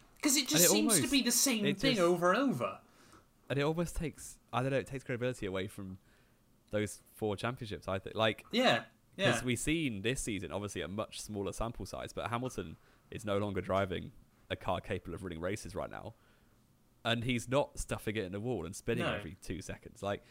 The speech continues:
Speaker 2: I th-, there's a brilliant interview with Fernando Alonso at the end of twenty thirteen.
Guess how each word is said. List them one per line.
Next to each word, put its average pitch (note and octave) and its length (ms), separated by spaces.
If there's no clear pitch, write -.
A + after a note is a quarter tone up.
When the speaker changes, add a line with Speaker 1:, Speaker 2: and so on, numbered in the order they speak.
Speaker 2:
I A2 80
th-, A#2 120
there's G#2+ 140
a G#2 60
brilliant C#3+ 400
interview F#2+ 580
with F2 180
Fernando F#2 320
Alonso E2+ 480
at D#2 60
the E2+ 120
end G2 140
of F2+ 80
twenty C#2+ 200
thirteen. C#2+ 480